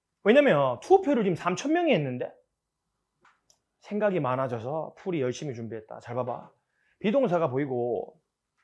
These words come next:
일단 이미 보기에 형용사 결이 네 개 나온 상태에서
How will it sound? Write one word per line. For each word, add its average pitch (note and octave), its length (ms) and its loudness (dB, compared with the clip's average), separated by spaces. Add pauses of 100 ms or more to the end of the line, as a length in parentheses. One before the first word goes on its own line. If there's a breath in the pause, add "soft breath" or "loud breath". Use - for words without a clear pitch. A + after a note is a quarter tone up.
(720 soft breath)
일단 D4 560 -2
이미 F3+ 340 0
보기에 A#3 400 0
형용사 C4 480 0
결이 C#3+ 240 -2
네 A2 120 -6
개 D3 100 -4
나온 B2 220 -4
상태에서 C3+ 600 -4